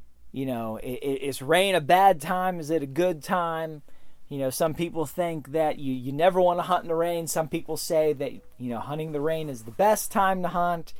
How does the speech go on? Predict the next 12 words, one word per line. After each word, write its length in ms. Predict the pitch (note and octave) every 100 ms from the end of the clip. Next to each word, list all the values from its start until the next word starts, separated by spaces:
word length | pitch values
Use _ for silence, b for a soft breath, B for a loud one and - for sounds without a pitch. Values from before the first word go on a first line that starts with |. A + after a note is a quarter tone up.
| b b b -
so 380 | - F#3 F3
forth 280 | F3 F3+ E3+
and 140 | D#3+ D3+
so 320 | F#3+ F3 E3
on. 400 | E3 D#3+ D#3 D3+ b b b b b -
Um, 640 | B2 C3 C3 B2 B2 A#2+ -
you 180 | D3+ D3
know, 400 | B2 A2 G#2 G2+ - - - - - - - -
that 380 | B2 G3 B3+ - F3
doesn't 380 | E3+ G3+ F3 -
really 400 | C#3 D3+ D3 C#3
matter. 440 | A#2 F#2 F#2+ E2+